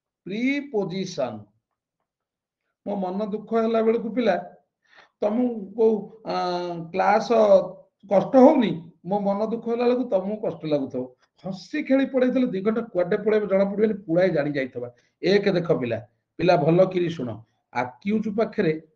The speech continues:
ଭର୍ବ ଲାଗେ ପ୍ରିପୋଜିସନ ଅଫ, ଦଶ ତିରିଶ ଟା ଦଉଛି, ତା ଦେହରୁ ଗୋଟାଏ ପଡିବ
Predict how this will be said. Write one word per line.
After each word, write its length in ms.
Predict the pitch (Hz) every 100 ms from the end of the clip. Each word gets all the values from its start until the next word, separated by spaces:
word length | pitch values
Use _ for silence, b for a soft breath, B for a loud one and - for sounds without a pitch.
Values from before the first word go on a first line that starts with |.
| _
ଭର୍ବ 380 | 113 113 143 151
ଲାଗେ 220 | 156 151
ପ୍ରିପୋଜିସନ 680 | 165 - 147 131 165 160 175
ଅଫ, 300 | 147 120 127
ଦଶ 160 | 143 - -
ତିରିଶ 240 | 202 214 233
ଟା 60 |
ଦଉଛି, 280 | 220 233 -
ତା 80 | 214
ଦେହରୁ 160 | 190 185
ଗୋଟାଏ 300 | 170 165 143
ପଡିବ 280 | 123 110